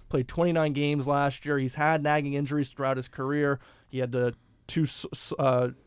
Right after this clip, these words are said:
shoulder injuries last year. He had surgery. Um, there's a lot of concern there with Noah and, and his injuries and his health, his, and his age. Thirty-one is not young, especially a four-year deal.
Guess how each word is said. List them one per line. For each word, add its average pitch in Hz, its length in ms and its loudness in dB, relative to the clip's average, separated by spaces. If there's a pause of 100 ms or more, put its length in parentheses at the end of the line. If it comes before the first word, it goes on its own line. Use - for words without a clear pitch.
(140)
shoulder 165 400 4
injuries 151 340 2
last 147 280 2
year. 143 80 -2
He 123 60 -2
had 117 100 -6
surgery. 156 680 0 (320)
Um, 131 380 0 (680)
there's 208 180 10
a 240 60 6
lot 233 140 8
of 220 60 2
concern 254 420 4
there 165 180 8
with 143 140 0
Noah 143 420 4
and, 147 280 -2
and 147 120 0
his 135 160 0
injuries 147 360 0
and 131 100 0
his 123 100 -6
health, 160 400 2
his, 143 280 -4
and 143 300 -4
his 123 140 -2
age. 139 400 -2
Thirty-one 151 560 4
is 120 120 -2
not 143 260 0
young, 127 520 2
especially 143 460 0
a 123 40 0
four-year 143 440 0
deal. 147 280 0